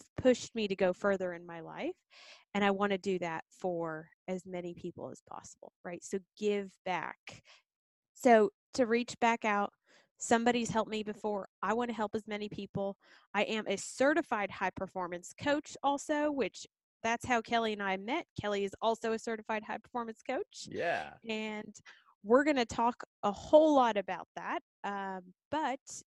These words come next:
Speaker 1: that will be something that I think will challenge you, will help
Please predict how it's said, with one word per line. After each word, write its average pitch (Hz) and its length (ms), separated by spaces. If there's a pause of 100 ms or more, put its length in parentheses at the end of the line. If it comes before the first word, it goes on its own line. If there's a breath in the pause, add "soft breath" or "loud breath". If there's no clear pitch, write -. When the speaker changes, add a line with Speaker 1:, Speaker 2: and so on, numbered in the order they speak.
Speaker 1:
that 240 200
will 220 160
be 214 280
something 208 420
that 196 140
I 185 80
think 196 400 (800 soft breath)
will 196 260 (140)
challenge 208 760
you, 190 120 (120)
will 202 200
help 247 360